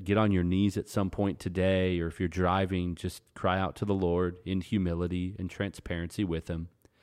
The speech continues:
Uh, be desperate for his work in your life, your motive being that you want to be closer to him, you want to be used by him,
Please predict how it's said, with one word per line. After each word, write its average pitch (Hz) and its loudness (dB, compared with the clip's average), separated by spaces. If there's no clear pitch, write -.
Uh, - -6
be 110 2
desperate 107 4
for 107 6
his 98 4
work 98 4
in 92 2
your 90 0
life, 92 0
your 95 2
motive 101 6
being 107 4
that 92 0
you 98 -2
want 92 0
to 90 -2
be 87 -6
closer 113 2
to 120 2
him, 117 4
you 98 0
want 90 2
to 85 -2
be 82 -6
used 110 4
by 113 4
him, 113 2